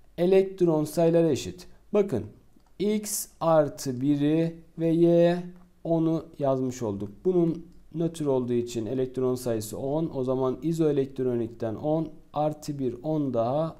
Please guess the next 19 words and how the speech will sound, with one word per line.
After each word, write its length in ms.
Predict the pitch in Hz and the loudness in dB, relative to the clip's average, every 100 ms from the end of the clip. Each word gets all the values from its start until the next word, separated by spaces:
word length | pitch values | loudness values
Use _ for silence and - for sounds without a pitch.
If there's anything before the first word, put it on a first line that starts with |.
| - | -6
on 280 | 160 147 117 | -2 -2 -2
biri 200 | 143 139 | -2 -2
bulmuş 340 | 123 117 - | 0 -2 -4
olduk. 420 | 98 87 95 - - - - - | -8 -8 -12 -18 -20 -20 -16 -2
Buna 180 | 214 208 | 4 4
göre 440 | 175 160 190 196 - - | 4 6 6 4 -2 -16
hangisi 920 | - 202 196 165 151 - 180 185 180 - | -2 2 4 2 0 0 2 2 0 -4
yanlıştır 720 | 156 156 151 147 135 - 123 98 | 0 4 4 2 -2 -2 -2 0
dedi. 300 | 92 92 - - - - | -2 -4 -8 -18 -14 -4
X 280 | 202 202 | -4 2
artı 380 | 196 190 185 196 | 4 4 2 -2
bir 220 | 208 190 | -2 0
ve 60 | 151 | 0
Y 480 | 135 151 185 185 180 | 2 4 4 4 2
taneci 720 | 165 156 143 131 165 180 180 | -2 0 0 0 0 -2 -2
izoelektronik. 1000 | 151 147 156 147 139 139 131 110 107 143 | -4 2 2 4 2 0 -2 0 -2 -2
İzoelektronik 800 | 170 190 180 180 175 160 156 185 | 2 4 2 0 0 0 -2 0
ne 120 | 175 | 2
demek? 380 | 170 180 180 | 4 2 0